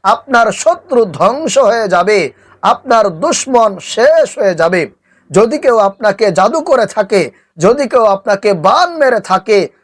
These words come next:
কুফরি করে থাকে, ইনশাআল্লাহ সব কিছু শেষ হয়ে যাবে। এই সূরাতুল কাউসারের এতটাই শক্তি, এতটাই পাওয়ার। সূরাতুল কাউসারের বরকতে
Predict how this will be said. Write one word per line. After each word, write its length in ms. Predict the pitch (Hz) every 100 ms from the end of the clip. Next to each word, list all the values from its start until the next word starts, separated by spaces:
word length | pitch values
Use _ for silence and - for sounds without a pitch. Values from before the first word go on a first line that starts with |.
| _
কুফরি 440 | 320 320 330 330 247
করে 200 | 202 185
থাকে, 440 | - 190 185 143 - _ -
ইনশাআল্লাহ 800 | 208 294 247 202 196 196 214 233
সব 580 | - - 285 381 339 294 -
কিছু 500 | 220 180 - 202 185 _ _ -
শেষ 480 | - 214 262 196
হয়ে 160 | 202 175
যাবে। 380 | 147 151 165 - _ _ _
এই 180 | 175 185
সূরাতুল 720 | - 247 285 247 196 202 190
কাউসারের 800 | 165 165 160 - 233 233 233 226 - _ -
এতটাই 520 | 190 226 285 214 185
শক্তি, 680 | - 294 - _ 277 269 - _ _
এতটাই 540 | 156 175 220 185 160 143
পাওয়ার। 360 | 117 123 151 - _ _ _
সূরাতুল 760 | - 277 339 294 254 254 233 196
কাউসারের 680 | 208 208 - 285 320 269
বরকতে 680 | 190 220 339 233 202 196 151